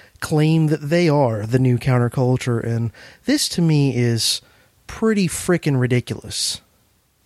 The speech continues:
I mean, I understand the argument that it is rebellious to be a conservative in a realm like Hollywood or academia or some specific context. But nonetheless, to call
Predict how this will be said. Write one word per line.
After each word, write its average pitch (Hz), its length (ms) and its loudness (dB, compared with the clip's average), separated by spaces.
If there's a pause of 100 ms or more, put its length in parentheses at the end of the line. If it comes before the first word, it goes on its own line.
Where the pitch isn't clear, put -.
(140)
I 175 60 -2
mean, 196 160 2
I 208 160 2
understand 180 540 2
the 143 100 0
argument 139 520 2
that 123 420 0 (240)
it 151 240 0
is 165 480 0 (120)
rebellious 139 640 0
to - 120 -8
be 127 360 -2
a 127 180 -6
conservative 135 1040 0 (380)
in 156 180 2
a 127 220 2 (320)
realm 143 440 0
like 113 340 -6 (160)
Hollywood 135 840 2
or 120 140 -2
academia 127 760 0
or 120 140 -8
some 147 200 -2
specific - 540 -4
context. - 880 -2 (560)
But 147 140 -2
nonetheless, 175 680 0
to 131 380 -2 (180)
call 185 560 -2